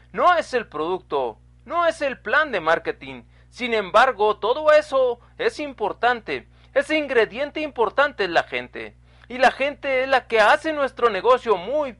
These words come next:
pero muy especial. Tu negocio y tu futuro dependen de la gente. Ahora, hay dos clases de gentes en el mundo.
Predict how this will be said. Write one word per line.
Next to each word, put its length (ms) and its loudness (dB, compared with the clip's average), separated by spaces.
pero 320 4
muy 340 -4
especial. 720 -2
Tu 140 -2
negocio 720 2
y 60 -4
tu 140 -10
futuro 440 -4
dependen 640 2
de 100 0
la 100 2
gente. 560 -6
Ahora, 540 4
hay 120 -2
dos 180 -4
clases 380 0
de 100 0
gentes 400 0
en 140 -4
el 100 -4
mundo. 500 -6